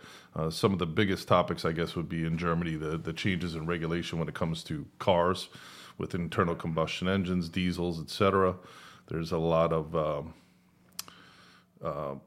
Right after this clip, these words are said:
people who aren't buying vehicles right now because they wanna see where the regulations go. So that's done tremendous damage to the sales of new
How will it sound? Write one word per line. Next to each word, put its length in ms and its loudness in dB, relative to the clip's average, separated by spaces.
people 240 -2
who 260 -6
aren't 300 2
buying 360 -4
vehicles 460 2
right 160 2
now 160 0
because 320 -4
they 60 0
wanna 240 -2
see 180 -6
where 140 -2
the 80 0
regulations 600 -4
go. 140 -2
So 160 -4
that's 220 -2
done 360 -4
tremendous 680 -2
damage 540 -2
to 180 -4
the 120 -6
sales 480 0
of 220 -6
new 360 -2